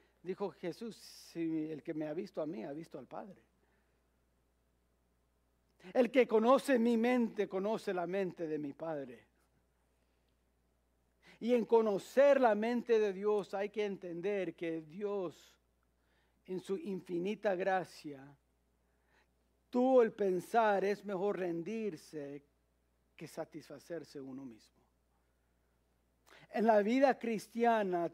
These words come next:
nosotros necesitamos tener esa mente, esa mentalidad. Rendirnos es más importante que nuestra satisfacción. ¿Sabes? Hay veces cuando Dios nos va a pedir cosas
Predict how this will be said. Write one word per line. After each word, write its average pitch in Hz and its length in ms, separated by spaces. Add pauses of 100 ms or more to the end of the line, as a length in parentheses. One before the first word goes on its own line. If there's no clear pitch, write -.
nosotros 190 800
necesitamos 180 1080
tener 185 380
esa 170 280
mente, 143 460 (580)
esa - 240
mentalidad. 170 760 (1000)
Rendirnos 208 1000
es 175 160
más 202 280
importante 190 720
que 165 120
nuestra 160 440
satisfacción. 143 840 (800)
¿Sabes? 233 300
Hay 226 160
veces 220 360
cuando 185 280
Dios 196 280
nos 156 160
va 185 80
a 190 80
pedir 180 340
cosas 202 480